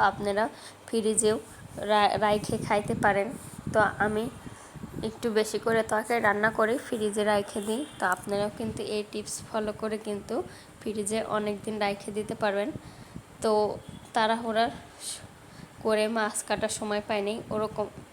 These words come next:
যেভাবে পাচ্ছি অতটুক করে ফ্রিজে রাইখে দিছিলাম। তো রাইখে দেওয়ার পরে আমি এখন ফ্রিজ থেকে আধা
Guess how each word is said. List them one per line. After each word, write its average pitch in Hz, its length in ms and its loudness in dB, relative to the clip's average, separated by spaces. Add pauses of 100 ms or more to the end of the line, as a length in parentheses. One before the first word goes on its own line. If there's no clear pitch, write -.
(560)
যেভাবে 220 380 0 (100)
পাচ্ছি 220 320 0 (240)
অতটুক 226 340 -4 (100)
করে 214 140 2 (120)
ফ্রিজে 214 420 -2
রাইখে 208 340 -4
দিছিলাম। 226 300 -4 (500)
তো 233 60 -2 (120)
রাইখে 214 340 2
দেওয়ার 220 260 0
পরে 208 200 4 (360)
আমি 202 160 0 (100)
এখন 220 220 -6 (640)
ফ্রিজ 214 360 -2
থেকে 220 280 0 (1800)
আধা 214 160 0